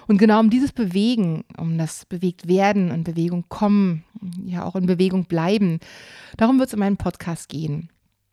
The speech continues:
Es geht darum, seine Ziele zu verfolgen und damit meine ich, ja, seine Ziele, nicht irgendwelche Ziele, die vielleicht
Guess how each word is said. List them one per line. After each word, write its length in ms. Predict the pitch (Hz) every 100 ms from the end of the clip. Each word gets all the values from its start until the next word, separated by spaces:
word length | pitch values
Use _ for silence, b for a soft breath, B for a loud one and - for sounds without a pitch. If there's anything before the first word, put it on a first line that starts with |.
| _ _ _ -
Es 120 | 190
geht 180 | 196 185
darum, 640 | 180 196 202 196 185 185 -
seine 240 | 175 175
Ziele 260 | - 214 220
zu 140 | -
verfolgen 560 | 214 214 214 196 208 240 277
und 120 | 180
damit 220 | 170 165
meine 180 | 170 160
ich, 220 | 160 -
ja, 160 | - 151 180
seine 420 | 165 160 190 208
Ziele, 320 | - 190 196
nicht 220 | 185 -
irgendwelche 600 | 226 208 208 190 180 180
Ziele, 400 | - 180 175 180
die 100 | 165
vielleicht 460 | 147 - 165 170 -